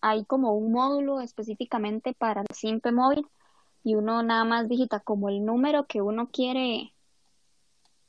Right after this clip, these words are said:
que esté ligado a la cuenta nuestra y, y ya se afilia automáticamente. Muchas veces igualmente le tiene que enviar como un código de confirmación al número para,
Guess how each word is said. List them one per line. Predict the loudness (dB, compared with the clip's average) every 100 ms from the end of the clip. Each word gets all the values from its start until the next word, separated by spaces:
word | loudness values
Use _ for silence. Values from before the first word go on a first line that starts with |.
| _ _ -10
que | -4 -4
esté | -2 0
ligado | 2 2 4 6 4
a | 2
la | -2
cuenta | -8 -8 -6 -6 -6 -8 _ _ _
nuestra | -6 -6 -6 -8 -12 -12 _ _ _ _ _ _ -6
y, | -2 0 0 -2 -4 -8 -14 _ _ _ 0
y | 6
ya | 6 6
se | 2
afilia | 2 0 0
automáticamente. | -2 -8 -8 -4 -2 0 -2 -4
Muchas | -4 -4 -4 -2 2
veces | 2 2 -4
igualmente | -6 -6 -4 -4 -4
le | -4
tiene | -6 -6
que | -2
enviar | -2 0
como | 0 0
un | -2
código | 2 4 6 4
de |
confirmación | 2 -4 -8 -8 -8 -8 -2
al | -2 -2
número | -6 -4 -6
para, | -6 -10 -10